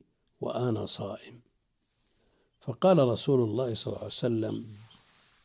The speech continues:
'هل تجد رقبة تعتقها؟' قال: 'لا.' قال: 'فهل تستطيع أن تصوم شهرين متتابعين؟' قال: 'لا.' قال: 'فهل تجد إطعام ستين مسكينا؟'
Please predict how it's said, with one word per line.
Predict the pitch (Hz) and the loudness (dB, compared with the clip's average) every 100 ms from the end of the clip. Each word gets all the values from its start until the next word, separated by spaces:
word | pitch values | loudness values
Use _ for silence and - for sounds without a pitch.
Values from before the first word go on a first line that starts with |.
| _ _ _ _ _ _ | _ _ _ _ _ _
'هل | - 131 | -2 0
تجد | 113 202 165 143 | 6 8 8 8
رقبة | 135 165 170 143 131 | 8 6 4 2 2
تعتقها؟' | 123 117 - 131 - 156 - 156 165 190 - _ _ _ _ - | 2 0 -2 -6 0 0 2 2 2 -2 -8 _ _ _ _ -4
قال: | 101 | -4
'لا.' | 98 113 151 - _ _ _ _ _ _ _ _ _ _ | -4 -4 -6 -8 _ _ _ _ _ _ _ _ _ _
قال: | 120 117 113 | -2 0 0
'فهل | - 117 113 | -2 -2 -2
تستطيع | 107 120 - 110 - 139 117 - _ _ _ _ _ _ _ | -4 -6 -6 -10 -4 -2 -2 -4 _ _ _ _ _ _ _
أن | 123 113 | 0 2
تصوم | 110 110 - 139 117 101 | 0 -4 2 2 2 0
شهرين | - 113 107 120 127 110 101 | -4 -4 0 2 2 2 -2
متتابعين؟' | 107 123 - 107 117 117 107 107 110 110 143 160 - _ _ _ _ _ _ _ _ _ _ _ _ | -2 0 0 -2 -2 -2 -2 -4 -4 -2 -2 -4 -12 _ _ _ _ _ _ _ _ _ _ _ _
قال: | 127 107 | -4 -2
'لا.' | 107 113 143 - _ _ _ _ _ _ _ | -2 -2 -4 -8 _ _ _ _ _ _ _
قال: | 123 117 113 | 2 4 4
'فهل | 131 123 120 | 4 6 6
تجد | 160 143 131 | 6 6 6
إطعام | 123 117 113 147 131 117 | 4 2 0 0 2 2
ستين | 107 104 - 143 117 | 0 -4 0 0 2
مسكينا؟' | 110 - - 120 113 123 | 0 -2 -2 -4 -2 -2